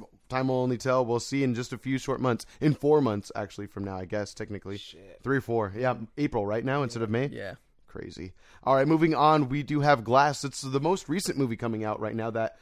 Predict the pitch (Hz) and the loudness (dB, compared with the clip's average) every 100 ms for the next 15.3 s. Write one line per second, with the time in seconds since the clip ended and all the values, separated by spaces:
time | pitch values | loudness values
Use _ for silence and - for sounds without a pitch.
0 | _ - 135 139 131 131 131 117 113 107 | _ -4 -2 -2 -4 -4 -2 0 -2 0
1 | 127 117 - 107 107 - 117 104 92 _ | 0 -2 -2 -6 -6 -4 -2 -2 -6 _
2 | - 117 123 156 226 254 - 131 123 110 | -16 -6 -2 0 -2 -6 -6 -4 -4 -4
3 | 156 160 208 135 139 170 160 127 - _ | -2 -2 -2 -4 -4 -2 -2 -6 -12 _
4 | - _ - - 170 170 156 165 151 95 | -20 _ -12 -4 -2 -2 -4 -2 -2 -2
5 | 117 - 117 123 147 139 120 - _ _ | -4 -4 -2 0 2 2 -2 -6 _ _
6 | 127 160 170 135 156 165 175 175 190 165 | -2 0 0 -2 -4 -2 -4 -4 -4 0
7 | 196 196 - 196 196 185 190 190 202 214 | 0 -2 -8 -6 -4 -4 -6 -6 -8 -8
8 | 240 _ 143 165 _ _ 127 175 - 123 | -10 _ -12 -12 _ _ -2 -2 -2 -10
9 | 123 113 123 - 120 151 180 190 185 147 | -14 -16 -20 -14 -6 -4 -2 -4 -4 -4
10 | 139 151 151 131 113 107 - - - 123 | -6 -4 -4 -4 -8 -14 -16 -20 -12 -4
11 | 131 135 135 127 135 139 123 - 131 135 | -2 0 0 0 -2 -2 -4 -4 0 4
12 | 165 131 110 117 131 175 - 147 160 143 | 4 4 0 4 6 6 4 0 2 4
13 | 117 117 120 208 208 190 165 160 - 127 | 2 2 2 2 0 0 0 -2 -2 -6
14 | 120 110 123 139 160 147 143 120 110 113 | -4 -4 -4 -4 -4 -6 -6 -4 -2 -2
15 | 104 92 | -4 -12